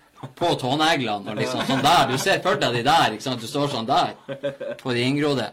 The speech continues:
Kanskje ikke helt sånn, men, eh, fra spøk til alvor, så jeg tror at han Seri kan bli, eh, jeg tror Fulham kan en av bli, bli en av overraskelsene i år. Jeg tror at han Seri kan bli et av de, eh,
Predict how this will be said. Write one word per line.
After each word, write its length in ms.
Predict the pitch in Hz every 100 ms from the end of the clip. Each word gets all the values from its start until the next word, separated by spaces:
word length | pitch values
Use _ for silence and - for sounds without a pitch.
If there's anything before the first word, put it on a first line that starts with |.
| - -
Kanskje 240 | 170 160 170
ikke 140 | 175
helt 260 | 143 170 135
sånn, 360 | 135 131 107 -
men, 380 | 123 131 127 117
eh, 400 | 117 110 110 110 107 _ _ _ _ _ _ _ _ _ -
fra 140 | 175
spøk 320 | 165 - 208 208
til 80 | 143
alvor, 400 | 175 190 160 117
så 280 | - 165 175
jeg 80 | 160
tror 200 | 175 240
at 120 | 175 151
han 120 | 139
Seri 260 | 151 175 175
kan 220 | 147 123
bli, 300 | 143 156 135
eh, 300 | 120 113 113 110 _ _ _ -
jeg 100 | 147
tror 140 | 226 -
Fulham 300 | 240 220 -
kan 140 | 160
en 160 | 170 151
av 80 | 120
bli, 140 | 143 143 131 131
bli 220 | 131 156
en 180 | 151 151
av 220 | 120 113
overraskelsene 580 | 170 202 208 202 214 208
i 60 | 208
år. 220 | 208 208 - _ _ _ _ _ _ - 160
Jeg 80 |
tror 100 | 156
at 60 | 196
han 100 | 165
Seri 300 | 165 165 196
kan 300 | - 147 127
bli 140 | 117 170 143
et 260 | 120 156 165
av 80 | 113
de, 140 | 117 113 110
eh, 240 | 110 107